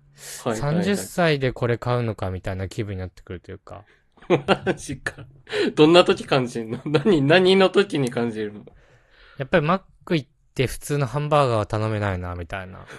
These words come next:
Speaker 1: <laughs> 結構日常的なとこから来るんだね。マックか。
Speaker 2: やっぱり、
Speaker 1: うん。
Speaker 2: やっぱりサムライマック頼んだ方がいいかな、みたいな。
Speaker 1: <laughs>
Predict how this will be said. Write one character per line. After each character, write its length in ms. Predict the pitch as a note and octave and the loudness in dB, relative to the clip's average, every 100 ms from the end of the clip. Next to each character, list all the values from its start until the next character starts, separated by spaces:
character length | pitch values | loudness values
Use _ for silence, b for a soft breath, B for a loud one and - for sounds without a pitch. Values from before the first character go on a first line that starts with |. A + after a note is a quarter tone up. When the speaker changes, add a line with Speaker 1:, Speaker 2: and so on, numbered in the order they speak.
| - - | -8 -2
Speaker 1:
<laughs> 760 | D#3+ F#3+ - G3 - E3+ - | 4 4 6 4 4 0 -2
結 220 | - G3+ - | -4 -4 0
構 100 | G3 | 2
日 320 | E3+ D#3 D#3+ | 2 2 0
常 120 | D3+ D#3+ | 0 2
的 220 | D#3+ D#3+ | 2 2
な 100 | D#3+ | 4
と 120 | E3 | 2
こ 60 | - | 2
か 100 | D3 | 0
ら 100 | C3 | 2
来 140 | C#3 | 0
る 100 | C#3 | 0
ん 60 | A#2 | 0
だ 100 | A2+ | -6
ね。 160 | A2+ - B B - | -12 -14 B B 0
マ 160 | D#3 | 4
ッ 40 | A#3 - | 4 4
ク 160 | D#3 | -2
か。 120 | B2 | 0
Speaker 2:
や 40 | B2+ | 2
っ 20 | |
ぱ 120 | C#3 | 2
り、 180 | A#2+ A2+ B B - - | 0 -4 B B -8 -2
Speaker 1:
う 40 | |
ん。 220 | B2+ A#2+ A#2+ | -2 -2 -8
Speaker 2:
や 60 | A#2+ | -6
っ 20 | |
ぱ 80 | B2 | -4
り 40 | |
サ 140 | - C3 | -2 -2
ム 160 | C3+ | 2
ラ 160 | C#3+ C#3+ | 4 4
イ 40 | |
マ 140 | C#3+ C#3 | 4 -2
ッ 20 | - | -4
ク 120 | - | -6
頼 280 | A2+ A2+ A2+ | -2 0 0
ん 80 | A2+ | -2
だ 120 | G#2 | -2
方 180 | G2+ F#2+ | -2 -4
が 240 | F#2 F2+ F2+ | -4 -6 -6
い 100 | G2+ | -8
い 40 | |
か 160 | - F2+ | -8 -10
な、 120 | F2 | -12
み 100 | F2+ | -12
た 160 | - F#2+ | -14 -10
い 60 | |
な。 80 | - | -8
Speaker 1:
<laughs> 80 | - | -2